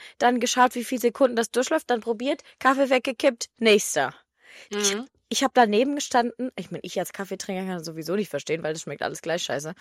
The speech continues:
Speaker 1: Aber ich hab daneben gestanden und hab gedacht, der Mann ist wahnsinnig.
Speaker 2: Armer Irrer. Hast du
Speaker 1: Armer
Speaker 2: gedacht?
Speaker 1: Irrer, wirklich, armer
Speaker 2: Ja.
Speaker 1: Irrer.
Speaker 2: Ja, aber das ist leider einfach so. Du,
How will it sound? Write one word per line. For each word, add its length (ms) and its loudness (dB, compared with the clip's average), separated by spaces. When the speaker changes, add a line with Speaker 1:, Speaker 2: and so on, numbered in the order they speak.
Speaker 1:
Aber 240 6
ich 160 -2
hab 80 -4
daneben 300 0
gestanden 260 -6
und 60 -4
hab 60 -16
gedacht, 560 -4
der 100 -10
Mann 140 -4
ist 160 -10
wahnsinnig. 680 -6
Speaker 2:
Armer 460 4
Irrer. 440 -2
Hast 180 6
du 20 0
Speaker 1:
Armer 20 0
Speaker 2:
gedacht? 300 0
Speaker 1:
Irrer, 380 2
wirklich, 480 2
armer 460 6
Speaker 2:
Ja. 20 -6
Speaker 1:
Irrer. 420 -4
Speaker 2:
Ja, 160 6
aber 100 2
das 140 -6
ist 180 -8
leider 280 0
einfach 260 -6
so. 140 -4
Du, 220 -2